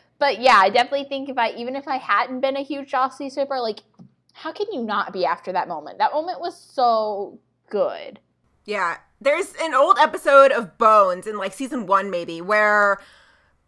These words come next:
Speaker 2: Brennan gets kidnapped or something, and then Bones comes and save her. And they have this similar moment where Booth is like, "It's okay, it's over, don't worry." And that has always just, like, hit me right in the feels 'cause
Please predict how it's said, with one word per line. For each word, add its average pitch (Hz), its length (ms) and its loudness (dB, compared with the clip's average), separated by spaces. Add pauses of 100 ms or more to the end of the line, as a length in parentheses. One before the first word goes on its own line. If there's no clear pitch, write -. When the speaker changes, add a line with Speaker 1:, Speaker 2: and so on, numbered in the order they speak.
(140)
Speaker 2:
Brennan 254 440 2
gets 233 220 -2
kidnapped 233 500 0
or 233 60 -4
something, 226 440 -6
and 214 100 -6
then 214 120 -4
Bones 202 240 -2
comes 226 200 -8
and 214 120 -10
save 202 180 -6
her. 196 200 2
And 220 240 -4
they 240 120 -2
have 247 300 4
this 285 180 -6
similar 233 400 0
moment 196 480 0
where 196 600 0
Booth 226 260 0
is 226 180 -6
like, 196 260 -2
"It's 190 120 -8
okay, 254 400 0
it's 247 140 -2
over, 247 300 4
don't 190 200 -2
worry." 226 440 2
And 208 120 -4
that 226 280 0
has 320 180 -8
always 220 460 0
just, 214 220 -10
like, 190 360 0
hit 220 180 -10
me 190 120 -8
right 185 160 -2
in 170 100 -12
the 175 80 -6
feels 175 500 -6
'cause 175 320 -8